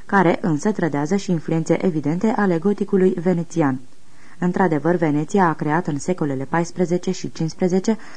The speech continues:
o varietate de arhitectură gotică inconfundabilă, a cărei originalitate este determinată de puternicile reflexe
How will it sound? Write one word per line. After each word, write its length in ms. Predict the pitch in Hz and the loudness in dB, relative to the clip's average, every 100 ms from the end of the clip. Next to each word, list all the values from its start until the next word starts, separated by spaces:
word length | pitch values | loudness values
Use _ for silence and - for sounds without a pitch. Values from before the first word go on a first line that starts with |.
| - | -2
o 80 | 214 | 0
varietate 560 | 214 208 208 233 240 226 | 2 4 2 0 0 2
de 120 | 202 | 2
arhitectură 640 | 208 202 175 156 - 190 151 | 0 -2 0 -2 0 0 2
gotică 460 | 180 185 - 190 - - 208 | 0 0 0 0 0 -10 0
inconfundabilă, 920 | 214 190 185 - 151 160 160 156 131 - - | 2 4 2 2 -2 0 0 0 0 -4 -6
a 100 | 156 | -4
cărei 300 | 156 156 151 - | 0 2 2 4
originalitate 1000 | 190 165 - 143 139 139 156 156 208 - | 2 2 -2 0 0 0 -2 2 0 2
este 560 | 175 165 - - 147 - - - - | 2 2 0 0 0 0 -10 -12 -10
determinată 720 | - 202 202 156 135 170 202 | 0 0 2 0 2 2 2
de 120 | 220 214 | 0 0
puternicile 680 | 196 233 247 233 226 208 - | 2 4 6 6 4 2 2
reflexe 680 | 190 180 202 202 208 196 | 0 2 -2 0 2 0